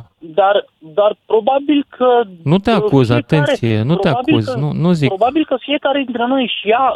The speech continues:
Speaker 1: uh, ia apărarea copilului său, în primul și în primul rând.
Speaker 2: Da,
Speaker 1: Uh, atenție,
Speaker 2: așa e.
Speaker 1: sunt, sunt, sunt și multe, uh, sunt și multe, uh, cum îi zice, uh, instanțe de judecată, că sunt și multe hotărâri judecătorești care s-au dat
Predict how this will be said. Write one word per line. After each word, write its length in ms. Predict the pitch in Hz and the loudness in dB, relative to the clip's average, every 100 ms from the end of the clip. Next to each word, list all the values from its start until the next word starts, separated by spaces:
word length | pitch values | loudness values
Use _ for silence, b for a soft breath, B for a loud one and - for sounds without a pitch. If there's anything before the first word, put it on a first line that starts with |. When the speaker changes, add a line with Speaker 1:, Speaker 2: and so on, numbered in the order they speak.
| 185 | 0
Speaker 1:
uh, 200 | 185 196 | 2 2
ia 120 | 254 | 0
apărarea 460 | 262 202 233 247 - | 0 0 0 0 -2
copilului 760 | 202 - 233 240 233 226 208 190 _ _ - | -6 -8 -6 -6 -4 -4 -6 -12 _ _ -4
său, 260 | 240 196 - | -2 -2 -6
în 140 | 160 | -12
primul 300 | 156 165 160 - | -10 -8 -8 -8
și 60 | |
în 80 | 143 | -12
primul 320 | - 135 123 | -10 -10 -10
rând. 180 | 107 - _ - 165 | -10 -14 _ -4 -2
Speaker 2:
Da, 60 | 247 - | 0 0
Speaker 1:
Uh, 140 | 190 - | 0 0
atenție, 400 | 208 294 311 190 | 0 0 0 0
Speaker 2:
așa 180 | 214 190 | -2 -2
e. 40 | |
Speaker 1:
sunt, 140 | 208 - B B | -2 -6 B B
sunt, 180 | - 254 - | -4 -4 -4
sunt 180 | - 254 | -4 -2
și 140 | - 233 | -2 -2
multe, 580 | 220 247 240 240 220 190 | -2 -2 0 0 0 -2
uh, 300 | 196 196 180 | 0 2 0
sunt 180 | - 220 | -4 -6
și 140 | 220 202 | -6 -6
multe, 540 | 208 220 214 202 196 190 185 175 | -4 -2 0 2 4 2 2 2
uh, 60 | 170 | -2
cum 120 | 196 | -6
îi 100 | 190 175 | -8 -8
zice, 440 | 160 - 156 147 143 b b | -12 -6 -2 -2 -2 b b
uh, 260 | - 160 160 - | -2 0 2 0
instanțe 540 | 180 165 - 226 - | -6 -6 -4 -4 -4
de 120 | 190 | -4
judecată, 680 | 180 175 165 - 202 - - - | -4 -4 -8 -4 -4 -2 -6 -6
că 80 | 165 151 | -10 -8
sunt 140 | 190 | -8
și 80 | 190 196 | -8 -8
multe 220 | 202 180 | -6 -4
hotărâri 420 | 185 170 165 208 | -4 -4 -2 -2
judecătorești 680 | 214 196 180 160 170 185 208 | -4 -6 -6 -6 -2 -2 -2
care 200 | 185 160 | -4 -4
s-au 160 | - 156 | -2 -2
dat 200 | 175 226 | 0 -4